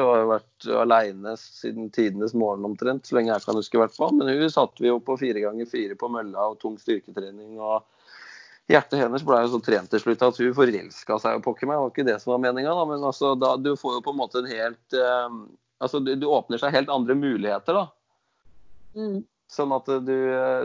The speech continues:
Speaker 1: du, altså, ja, hun har jo vært en som har gått i losjen og holdt taler og litt sånne ting, men plutselig nå så er hun blitt så godt trent, så nå fant hun,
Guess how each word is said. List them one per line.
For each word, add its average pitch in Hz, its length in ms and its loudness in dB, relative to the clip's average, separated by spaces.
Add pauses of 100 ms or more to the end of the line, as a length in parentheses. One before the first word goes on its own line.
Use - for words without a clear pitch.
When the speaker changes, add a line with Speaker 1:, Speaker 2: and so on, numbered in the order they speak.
(160)
Speaker 1:
du, 123 120 -8
altså, 131 240 -2 (540)
ja, 135 160 0
hun 147 240 -4
har 135 140 6
jo 131 60 2
vært 131 220 -2
en 113 140 -2
som 127 260 -2
har 127 120 0
gått 120 200 -4
i 131 80 0
losjen 120 460 -4
og 120 220 4
holdt 123 180 2
taler 113 480 0
og 123 140 -2
litt 120 140 -6
sånne 120 200 -4
ting, 135 140 -4
men 123 120 -6
plutselig 123 300 -2
nå 117 140 0
så 131 140 4
er 117 120 4
hun 117 120 2
blitt 113 120 -6
så 120 100 -2
godt 113 220 0
trent, 120 220 -2
så 127 100 -6
nå 123 80 -4
fant 104 240 -2
hun, 113 140 0